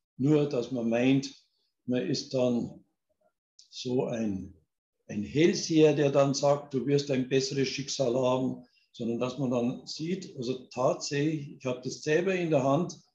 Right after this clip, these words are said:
ich habe alle Möglichkeiten und das ist ein ganz, ganz schönes Gefühl zu wissen, oh, ich habe all die Möglichkeiten, ich habe die Power da dazu und ich habe auch, das ist auch ganz wichtig,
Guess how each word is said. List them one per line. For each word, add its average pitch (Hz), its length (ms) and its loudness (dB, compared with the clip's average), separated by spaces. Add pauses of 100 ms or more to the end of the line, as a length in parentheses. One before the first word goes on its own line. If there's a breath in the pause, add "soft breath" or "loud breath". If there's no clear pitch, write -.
ich - 140 -6
habe - 260 -4
alle 190 180 8
Möglichkeiten 165 720 0
und 151 140 2
das 123 120 0
ist 139 120 -6
ein 123 260 -2
ganz, 185 420 4
ganz 143 240 0
schönes 156 380 0
Gefühl 165 480 -4 (360)
zu 135 160 -2
wissen, 185 400 0
oh, 202 320 8
ich - 180 -6
habe 165 240 -2 (120)
all 165 180 4
die 185 120 0
Möglichkeiten, 139 680 -2
ich 123 120 -4
habe 151 160 0
die 170 140 -4
Power 208 380 4
da 113 140 0
dazu 156 580 0 (480 loud breath)
und 165 180 6
ich 143 200 0
habe 143 300 4
auch, 160 280 6
das 139 180 -2
ist 135 100 -6
auch 160 240 -2
ganz 160 300 0
wichtig, 165 460 -6